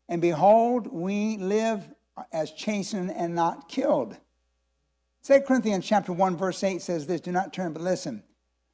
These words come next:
"For we would not, brethren, have you ignorant of our troubles, our afflictions,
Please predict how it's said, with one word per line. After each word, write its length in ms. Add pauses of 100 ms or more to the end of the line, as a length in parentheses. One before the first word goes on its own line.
(140)
"For 160
we 160
would 280
not, 440
brethren, 340
have 260
you 140
ignorant 440
of 180
our 260
troubles, 500
our 180
afflictions, 680